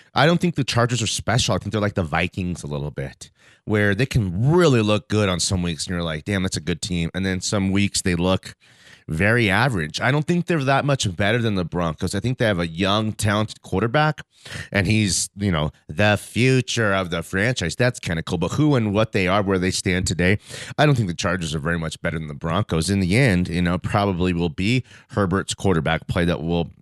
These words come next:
be the difference in the game, not Teddy's.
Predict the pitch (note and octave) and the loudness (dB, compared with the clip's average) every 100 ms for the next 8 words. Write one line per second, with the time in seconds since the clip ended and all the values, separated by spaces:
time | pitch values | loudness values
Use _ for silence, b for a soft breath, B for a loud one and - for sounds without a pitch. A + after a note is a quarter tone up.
0 | F#2+ G2+ F#2+ E2+ G2 G#2 G2 F2 - G2+ | -8 -4 -2 -2 -2 -2 -2 -2 -4 -4
1 | B2+ B2+ D#2 D2+ D#2+ F2 - F#2+ A2+ C#2 | -2 -2 -4 -6 -4 -4 -2 0 0 -2
2 | - | -6